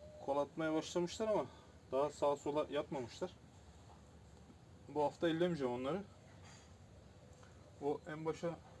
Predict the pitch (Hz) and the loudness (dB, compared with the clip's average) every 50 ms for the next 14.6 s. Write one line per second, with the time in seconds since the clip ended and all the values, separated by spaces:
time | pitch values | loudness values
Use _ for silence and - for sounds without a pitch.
0 | - - - - - - 143 143 151 156 156 147 - - 156 156 156 151 147 151 | -20 -20 -20 -20 -16 -12 -10 -8 -8 -8 -8 -10 -10 -6 -2 -2 -2 -2 -4 -8
1 | - - - - 160 160 160 170 180 175 - - - - - - - - - - | -12 -16 -12 -6 -4 -2 0 0 -2 -2 -4 -8 -14 -18 -20 -20 -18 -18 -20 -20
2 | - - - - - - - - - - - - 127 135 160 165 - - 180 170 | -20 -20 -20 -20 -20 -20 -20 -20 -20 -16 -14 -12 -8 -6 -6 -6 -2 0 0 2
3 | 170 143 127 113 - - - - - - - - - - - - - - - - | 2 0 -2 -6 -6 -10 -16 -18 -18 -20 -20 -20 -20 -20 -20 -20 -20 -20 -20 -20
4 | - - - - - - - - - - - - - - - 131 123 120 120 117 | -20 -20 -20 -20 -20 -20 -20 -20 -20 -20 -20 -20 -20 -10 -6 -4 -2 -2 -2 -4
5 | 110 - - - - - 135 151 - - 147 - - - 135 131 135 160 147 147 | -6 -8 -12 -8 -6 -6 -6 -4 -4 -4 -4 -4 -4 -4 -4 -2 0 -2 -2 0
6 | - 160 151 147 147 143 151 147 143 143 139 147 123 - - 139 131 131 135 135 | 0 0 2 2 2 0 -2 -4 -4 -4 -4 -4 -6 -4 0 4 4 4 4 2
7 | 143 143 - - 156 160 156 147 - - 147 - - 131 - 156 147 151 143 - | -2 -6 0 4 6 6 8 6 6 2 0 0 -2 -2 0 0 -2 -2 -2 -6
8 | - 123 113 - - - - - - - - - - - - - - - - - | -12 -16 -14 -14 -14 -16 -16 -18 -20 -20 -20 -20 -20 -20 -20 -20 -20 -20 -20 -20
9 | - - - - - - - - 123 120 - 147 143 143 139 - - 147 143 143 | -20 -20 -20 -20 -20 -20 -10 -8 -8 -6 -6 -4 -4 -4 -6 -2 2 2 2 2
10 | 143 - - - - 139 127 - - 139 135 143 147 143 156 160 151 - 190 180 | 2 -2 -10 -8 -8 -6 -4 0 0 0 2 2 0 0 0 -4 -4 -6 -8 -8
11 | - - - - - - - - - - - - - - - - - - - - | -10 -14 -18 -18 -18 -18 -18 -18 -18 -20 -20 -20 -20 -18 -18 -18 -20 -20 -18 -18
12 | - - - - 123 123 135 139 135 135 135 135 143 151 165 - - 143 127 117 | -18 -16 -12 -10 -8 -8 -8 -6 -2 0 2 2 2 0 -4 -6 -10 -10 -10 -8
13 | - 185 180 160 147 131 131 139 135 139 135 135 135 139 143 143 139 135 - - | -6 -6 -6 -6 -6 -8 -8 -4 0 2 2 2 2 0 -4 -6 -6 -6 -6 -8
14 | 147 143 139 139 139 - - 147 - - - 117 | -6 -2 -2 -2 -2 -4 -8 -10 -10 -10 -10 -12